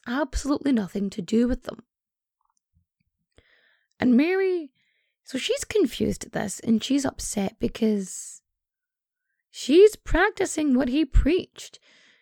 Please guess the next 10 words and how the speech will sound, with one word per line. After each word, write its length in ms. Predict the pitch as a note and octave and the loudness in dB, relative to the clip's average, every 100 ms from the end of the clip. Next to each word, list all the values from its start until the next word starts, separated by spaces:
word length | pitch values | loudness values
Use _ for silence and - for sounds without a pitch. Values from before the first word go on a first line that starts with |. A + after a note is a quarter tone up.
| _ | _
You 140 | - A3+ | -2 2
know, 180 | A#3+ | 2
it's 220 | D4 - - | 0 -4 -14
free 280 | - A#3 | -6 -2
love, 540 | G#3 G3+ C4+ C#4+ D4 C4+ | -2 0 0 0 0 -2
it's 220 | - - | -4 -10
this, 400 | - C4+ C#4 - | -6 -2 -2 -6
it's 160 | - - | -14 -6
that. 260 | B3 B3 - - _ _ | -2 -2 -4 -20 _ _
And 480 | - A3 A#3 A3 G#3 | -4 0 2 0 -2